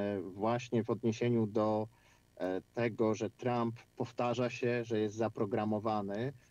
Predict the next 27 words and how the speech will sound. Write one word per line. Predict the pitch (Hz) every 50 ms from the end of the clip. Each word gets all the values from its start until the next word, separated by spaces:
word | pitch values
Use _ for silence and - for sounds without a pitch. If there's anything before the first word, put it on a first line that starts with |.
| _ -
na | 113 110
powtarzanie | 104 - 117 - - 120 113 107 117 113 113 110 107 101
się, | - 123
bo | 117 117
faktycznie | - 120 117 - 131 123 - 113 104
każda | - 117 110 107 113
jego | 110 107 117 101
wypowiedź | 101 107 - 120 110 110 101 98
wygląda | 98 110 110 107 107 107 107 101
podobnie, | - 113 101 110 98 90 101 107 123 135 - _ - _ _ _ _ -
to | 135
moim | 127 123 131 151 160 160 147
zdaniem | 123 123 143 143 147 147 143 143 143 131 - -
jest | 110 117 127 131 135 - - - - - 117 -
też | 143 127 120 120
zrobione | 117 131 127 117 107 120 120 117 117 113
specjalnie. | - - 120 - - 135 123 117 113 104 92 85
Specjalnie | - - - 110 - 139 135 135 135 131 131 123
po | 127 - 131 131 123 117
to, | - 123 123 147 160 170 - -
aby | 110 117 110 120 120
jednak, | 120 123 131 123 131 123 123 -
no, | 131 117
utrzymywać | 120 120 - - - 127 131 143 147 135 127 120 - -
ten | 127 113 113
poziom | - - 131 135 131 120 120 113 113 110
kontrowersji, | - - 120 117 110 123 113 104 117 113 113 113 110 - - 131 156 170